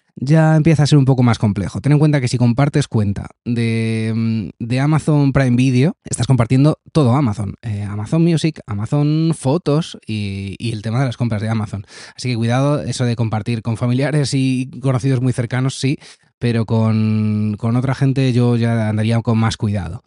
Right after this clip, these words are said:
Eh, la siguiente que cabría mencionar sería Filmin.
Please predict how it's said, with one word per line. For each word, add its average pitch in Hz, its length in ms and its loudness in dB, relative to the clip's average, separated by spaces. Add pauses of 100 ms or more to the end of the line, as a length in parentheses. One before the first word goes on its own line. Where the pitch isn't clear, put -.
(460)
Eh, 127 400 0
la 131 120 0
siguiente 131 640 2
que 131 140 -2
cabría 131 380 4
mencionar 151 380 4
sería 175 280 2
Filmin. 139 440 2